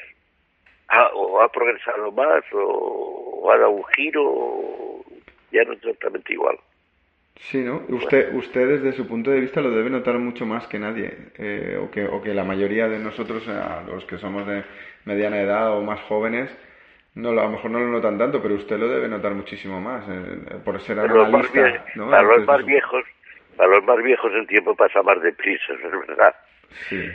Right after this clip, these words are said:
Speaker 1: Pero es que son los hechos, los hechos, que, que hoy, eh, este hecho y mañana otro, y mañana otro, que, que ya no,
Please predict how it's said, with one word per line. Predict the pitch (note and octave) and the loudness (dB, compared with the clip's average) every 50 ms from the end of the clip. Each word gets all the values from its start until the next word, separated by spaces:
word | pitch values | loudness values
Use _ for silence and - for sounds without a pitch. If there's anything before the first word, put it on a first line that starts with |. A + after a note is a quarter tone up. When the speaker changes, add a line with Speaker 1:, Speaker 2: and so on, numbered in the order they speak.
| F2 - _ _ _ _ | -14 -18 _ _ _ _
Speaker 1:
Pero | - G2 G2+ G2 G2+ G2+ G2+ G2 F#2+ G2 G#2+ | 4 4 6 8 8 8 8 8 8 8 8
es | A2+ - - | 6 6 4
que | - D3+ - | 2 0 2
son | - D3+ D#3 C3+ | 4 2 4 4
los | B2+ A#2 - - | 4 2 4 4
hechos, | C#3+ C#3 - - F#2+ E2+ | 4 4 2 -2 -6 -4
los | E2 E2 D#2+ - | -4 -6 -4 -4
hechos, | D2 - - - F#2+ - - | -6 -6 -4 -6 -6 -6 -4
que, | - F2 F2 E2+ E2+ E2+ - | -4 -4 -2 -2 -4 -6 -4
que | - G2 | -2 0
hoy, | G#2+ B2+ C3+ B2+ B2 A2+ - - - - - - _ - | 2 2 2 2 0 -2 -4 -8 -14 -14 -16 -16 _ 0
eh, | - - - - - A2 G2+ | 2 2 4 6 4 4 4
este | - - - - B2 | 4 4 4 4 4
hecho | - - - - | 4 2 -4 -6
y | B2+ | -4
mañana | - A#2+ A2 G#2 G#2+ A#2+ A2+ A2 A2 | -2 -2 -2 0 2 4 6 6 6
otro, | A#2 C3+ C3+ _ - - - C2+ | 6 4 0 _ -4 -4 -2 -2
y | D2 C#3 - | -2 -2 -2
mañana | - - A2 A2 A2 A2+ A#2 A#2+ | -4 -4 0 2 2 2 4 4
otro, | A#2+ C3 C3+ - - - B2+ A#2 | 2 2 0 -2 -4 -10 -8 -4
que, | - A2 A2 - | -4 -4 -4 -6
que | - - - - | -8 -12 -4 0
ya | - A#2+ | 0 0
no, | A2+ A#2+ A#2+ - - - - | 2 0 -2 -2 -4 -6 -8